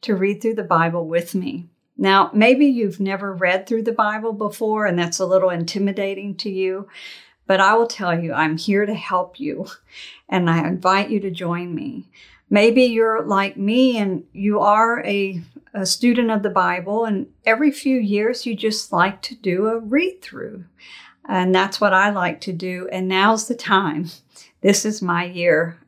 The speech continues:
uh, to do another read through the Bible.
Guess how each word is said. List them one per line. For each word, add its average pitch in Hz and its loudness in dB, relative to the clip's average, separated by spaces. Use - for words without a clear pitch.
uh, 175 -10
to 185 -2
do 180 -4
another 175 -6
read 160 -10
through 160 -10
the 165 -10
Bible. 202 -4